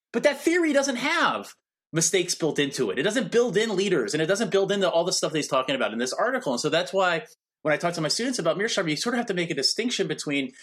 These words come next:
John Mearsheimer, the chapter one of Tragedy of Great Power Politics Mearsheimer,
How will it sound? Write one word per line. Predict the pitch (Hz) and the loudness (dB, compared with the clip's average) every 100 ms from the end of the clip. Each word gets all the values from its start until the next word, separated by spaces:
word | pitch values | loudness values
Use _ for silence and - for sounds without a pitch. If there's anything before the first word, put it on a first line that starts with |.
| - | -8
John | - 170 208 | 2 2 2
Mearsheimer, | 190 208 202 170 151 135 131 131 - _ - | 0 0 0 0 0 0 0 -2 -12 _ -4
the | 139 139 135 135 | 0 2 0 -2
chapter | - 185 190 175 | 0 0 2 0
one | 143 143 185 185 151 151 | 0 2 2 2 0 0
of | 131 131 127 120 - | 4 4 2 -2 -2
Tragedy | 160 151 151 | 2 2 0
of | |
Great | 147 139 | -2 2
Power | 127 | 0
Politics | 120 175 208 214 143 | 2 2 2 0 -4
Mearsheimer, | 120 98 - 90 90 127 | -2 -2 -4 -6 -6 -10